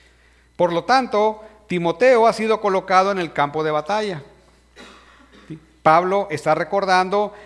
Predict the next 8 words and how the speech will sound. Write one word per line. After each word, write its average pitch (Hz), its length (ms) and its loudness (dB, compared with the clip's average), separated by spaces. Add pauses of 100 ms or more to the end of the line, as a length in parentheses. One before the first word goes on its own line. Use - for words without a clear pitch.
(140)
y 160 120 0
está 160 320 2
afirmando 175 540 -2
a 190 100 -2
Timoteo 226 720 0
de 160 120 -2
su 151 120 -8
llamado. 143 760 -2